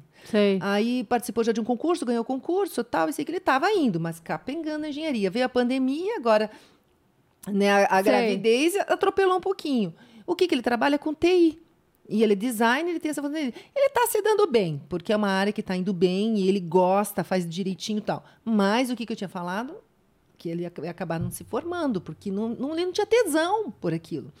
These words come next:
Speaker 1: Tem que ter tesão.
Speaker 2: Mas aí ele, hoje ele fala assim pra mim: "Mãe, os primeiros anos de engenharia foram fundamentais pra mim. Porque eu, hoje me ajuda a pensar, tal, isso e aquilo." Tá, mas eu quero que ele se forme, enfim, né? Isso daí vai mais pra frente. Nem que ele pegue e comece uma outra faculdade relacionada com o que ele gosta.
Speaker 1: Sei.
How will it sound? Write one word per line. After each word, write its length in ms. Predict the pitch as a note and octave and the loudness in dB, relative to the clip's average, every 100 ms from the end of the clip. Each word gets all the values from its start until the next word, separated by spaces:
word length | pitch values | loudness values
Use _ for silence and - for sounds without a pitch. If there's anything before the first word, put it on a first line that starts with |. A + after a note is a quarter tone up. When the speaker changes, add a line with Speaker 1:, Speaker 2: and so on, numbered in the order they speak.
| - | 0
Speaker 1:
Tem 120 | A#3+ | 2
que 60 | B3 | 2
ter 80 | A#3 | 2
tesão. 340 | A#3 D#3 E3 - | 2 0 -4 -6
Speaker 2:
Mas 280 | C#4 F#4+ F#4+ | 0 2 4
aí 160 | G4 F#4 | 6 6
ele, 200 | F#4+ D#4+ | 4 4
hoje 220 | E4+ D#4 | 4 2
ele 60 | |
fala 160 | D#4+ D#4 | 0 0
assim 160 | D4 C4 | 0 -4
pra 120 | C4+ | -4
mim: 140 | A#3+ | -2
"Mãe, 480 | A3+ A3 A3+ A#3+ E3+ - _ _ - | 0 2 2 0 -2 -8 _ _ -18
os 100 | - | -8
primeiros 380 | A#3 B3+ D4+ A#3 | -4 -2 -2 -2
anos 160 | A3 G3 | -2 -2
de 60 | |
engenharia 280 | F#3+ F3 G#3 | -2 -2 -4
foram 240 | G3+ G3+ | -4 -6
fundamentais 1040 | G3+ - D4+ F#4+ G4 D4+ C#4 A#3+ G#3+ G3+ G3+ | -6 -10 -12 -8 -6 -6 -6 -6 -4 -6 -6
pra 180 | - G3 | -10 -8
mim. 240 | F#3 C3+ - _ _ _ _ | -8 -12 -18 _ _ _ _
Porque 300 | - G3 - | -6 -6 -2
eu, 80 | A3+ A#3 - | -2 0 0
hoje 280 | A#3 B3 B3+ | 2 2 0
me 120 | B3 | -2
ajuda 280 | A#3+ A3 A#3 | -2 -2 -4
a 20 | |
pensar, 720 | - C#4 C4+ - A#3 B3 C4 - | -4 -4 -4 -2 -2 -2 -8 -2
tal, 320 | G#3 A#3 A#3 | 0 0 -2
isso 220 | G3+ - | -6 -8
e 20 | |
aquilo." 320 | G3+ A3+ A#3+ - - _ - | -12 -10 -10 -12 -20 _ -2
Tá, 160 | C#4+ | 0
mas 140 | F#3 F3+ | 0 -2
eu 80 | |
quero 180 | G3+ E3+ | -4 -6
que 80 | D#3+ | -4
ele 60 | G3 | -8
se 140 | - | -8
forme, 400 | - G#3 E3 E3+ | -4 -2 -2 -2
enfim, 320 | G#3 - D3+ C#3 _ _ | -4 -6 -10 -10 _ _
né? 220 | E3+ E3 F3 | -8 -6 -8
Isso 160 | - | -8
daí 160 | F#3 F3+ | -6 -4
vai 100 | F#3 | -4
mais 160 | G3 - | -6 -6
pra 140 | G#3 | -8
frente. 240 | G#3 F#3+ | -4 -4
Nem 100 | D#3+ | -4
que 100 | F#3 | -4
ele 80 | A3+ | -4
pegue 300 | - F3+ F3+ | -2 -2 -2
e 20 | |
comece 520 | G#3+ - G#3+ G3 G3 A3 | -2 0 0 0 -2 -2
uma 120 | G#3 | -2
outra 220 | G3+ G#3 | -2 -6
faculdade 800 | - G3+ A3 G#3 F#3 F3+ F#3+ C#4+ | -8 -8 -8 -4 -2 -2 -4 -8
relacionada 720 | F4 F#4 E4 D#4 D4+ A3+ A3 | -10 -8 -8 -6 -2 -2 -2
com 60 | A#3+ | -6
o 40 | |
que 80 | B3+ | -6
ele 120 | C4+ | -4
gosta. 340 | A#3 F#3 D#3 | 2 2 0
Speaker 1:
Sei. 280 | - G3 E3+ | 0 0 0